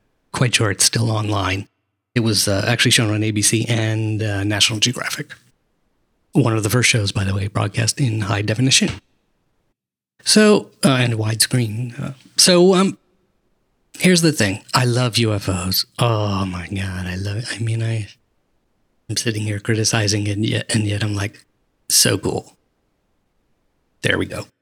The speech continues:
Um, and, uh, grew up very skeptical. I mean, I, I grew up with Carl Sagan. Again, perhaps like a lot of you.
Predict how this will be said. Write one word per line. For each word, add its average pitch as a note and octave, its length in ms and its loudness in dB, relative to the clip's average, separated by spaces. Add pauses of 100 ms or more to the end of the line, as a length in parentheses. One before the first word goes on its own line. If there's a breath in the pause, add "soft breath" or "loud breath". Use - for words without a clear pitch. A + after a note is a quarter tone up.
(600)
Um, G#2+ 380 0 (1120)
and, C#3+ 540 4
uh, B2+ 300 0 (3000)
grew A#3+ 300 6
up F#3 180 4 (380)
very D3+ 300 6
skeptical. - 640 0 (180)
I C#3 80 4
mean, C#3 240 4
I, D3+ 280 2 (280)
I D3+ 60 4
grew D3+ 220 4
up C#3+ 100 -2
with C#3 140 0
Carl B2 220 2
Sagan. B2 500 2 (800)
Again, A2 320 2
perhaps A2 340 0
like A2 240 2
a - 20 0
lot A2 180 0
of C3 80 -4
you. G3+ 200 4